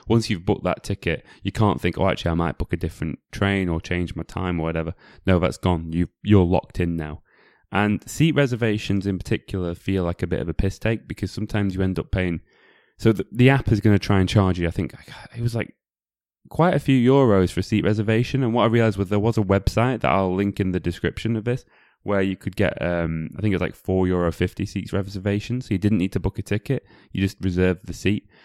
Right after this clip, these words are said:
And there are even some websites that allowed you to book them for free sometimes, but a lot of seat reservations did cost a few euros. However,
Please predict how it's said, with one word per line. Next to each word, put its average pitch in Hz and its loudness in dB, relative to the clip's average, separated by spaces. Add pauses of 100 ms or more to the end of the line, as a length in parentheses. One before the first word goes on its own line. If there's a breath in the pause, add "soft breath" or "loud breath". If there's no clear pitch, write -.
(120)
And 107 4
there 120 6
are 143 4
even 117 2
some 107 2
websites 101 0
that - -4
allowed 92 0
you 90 -2
to - -6
book 90 -2
them 90 -2
for 85 -6
free 95 0
sometimes, 92 -2
but - 0 (840)
a 101 2
lot 104 4
of 104 -4
seat 104 0
reservations 85 0
did 90 -2
cost - -8
a - -20
few 85 -6
euros. 76 -4 (760 soft breath)
However, 113 6